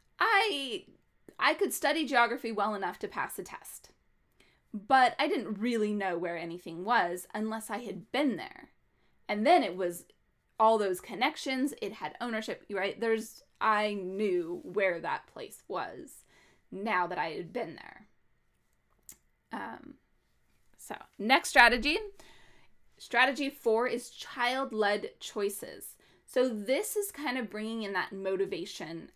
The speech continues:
aspect. And this is a strategy that can apply to all of the other strategies. The, when your child has a choice about what they're reading,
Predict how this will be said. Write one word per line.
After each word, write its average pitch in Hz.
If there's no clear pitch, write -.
aspect. -
And 214
this 359
is 254
a 240
strategy 202
that 208
can 208
apply 190
to 180
all 190
of 185
the 185
other 262
strategies. -
The, 233
when 247
your 247
child 311
has 240
a 208
choice -
about 220
what 226
they're 214
reading, 214